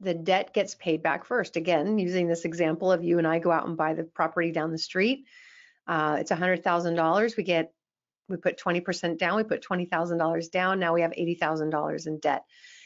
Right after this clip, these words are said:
As you know, that debt gets paid first. Um, usually in monthly installments, you gotta, you gotta be paying it back monthly, but certainly when the project sells, uh, the bank gets paid first. So debt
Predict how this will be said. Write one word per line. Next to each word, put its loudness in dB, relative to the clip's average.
As 2
you 2
know, 2
that 2
debt 2
gets -2
paid -2
first. -12
Um, -2
usually 2
in 0
monthly 0
installments, 2
you -2
gotta, 0
you -6
gotta 2
be -4
paying 0
it -4
back -2
monthly, -2
but -4
certainly 2
when 2
the 2
project -2
sells, 2
uh, 2
the -4
bank 4
gets 4
paid 2
first. 0
So 2
debt 2